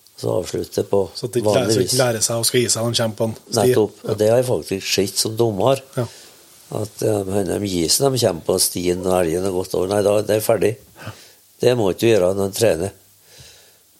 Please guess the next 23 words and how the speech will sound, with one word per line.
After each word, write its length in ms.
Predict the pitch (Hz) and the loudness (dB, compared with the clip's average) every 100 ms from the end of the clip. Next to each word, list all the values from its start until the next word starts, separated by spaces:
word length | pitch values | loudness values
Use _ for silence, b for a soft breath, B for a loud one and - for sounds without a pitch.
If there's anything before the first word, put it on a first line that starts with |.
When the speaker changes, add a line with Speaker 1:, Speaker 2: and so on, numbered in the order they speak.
| - | -12
Speaker 1:
For 100 | - | -8
det, 100 | 104 | -6
hundene 500 | 104 107 92 107 113 | -4 -4 -2 -2 0
har, 220 | 95 110 98 - B B B B B B B B B B B B B B _ | 0 0 -2 -12 B B B B B B B B B B B B B B _
ja, 160 | - 120 | -4 -2
G 160 | 127 147 | 2 2
P 160 | 101 110 | 2 2
S 200 | 117 131 | 2 2
er 160 | 139 139 | 2 4
en 240 | 117 80 | 2 0
ting, 240 | - 131 123 | -2 0 2
men 160 | 123 | 2
i 80 | 135 | 4
hukommelse 560 | 139 - 82 82 95 104 | 2 0 -4 -4 -6 -2
som 220 | 131 123 | -2 0
ikke 220 | 135 113 101 | -2 0 2
vi 120 | 101 | 4
er 160 | 107 123 | 4 2
i 20 | |
nærheten 540 | 104 80 78 - 120 | 2 0 -2 -4 -2
til 100 | 135 | 0
å 60 | |
ha. 100 | 110 | 4